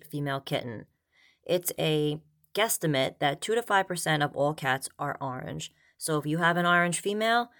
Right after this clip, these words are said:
they are an elite club. Yes, for orange cat energy. I love that. Thank you so much for listening.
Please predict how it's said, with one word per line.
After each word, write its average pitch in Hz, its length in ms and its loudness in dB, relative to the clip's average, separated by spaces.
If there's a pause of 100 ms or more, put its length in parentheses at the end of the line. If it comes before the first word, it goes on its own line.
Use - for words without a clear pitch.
(280)
they 151 120 -2
are 147 340 4
an 143 120 -4
elite 151 420 -2 (140)
club. 120 460 -2 (540)
Yes, 180 600 4
for - 260 0
orange 170 480 2
cat 151 360 -2
energy. 131 600 -4
I 143 280 2
love 135 260 0
that. - 380 -2 (1300)
Thank 220 260 2
you 269 180 2
so 180 240 2
much 185 260 2
for 262 200 0
listening. 170 680 2